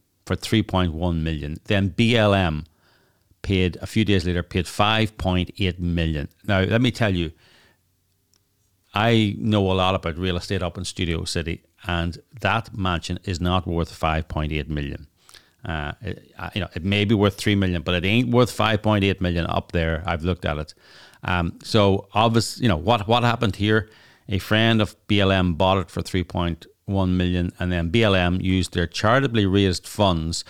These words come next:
to fight systemic racism in America to pay their friend a, uh, and make him a profit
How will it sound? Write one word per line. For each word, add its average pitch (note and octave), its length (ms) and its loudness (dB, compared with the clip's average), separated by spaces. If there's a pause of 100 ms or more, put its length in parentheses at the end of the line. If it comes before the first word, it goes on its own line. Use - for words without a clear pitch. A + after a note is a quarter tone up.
(120)
to G#2+ 60 -2
fight G2+ 280 0
systemic B2 460 0
racism G2+ 460 2
in G2 60 4
America F2+ 500 2 (300)
to - 100 0
pay G#2 280 2
their G#2 200 4
friend F2 460 0 (400)
a, F2+ 320 -2
uh, A#2+ 40 -14
and F2+ 380 0
make F#2+ 240 0
him F#2+ 300 0
a F#2+ 220 0
profit G2+ 760 0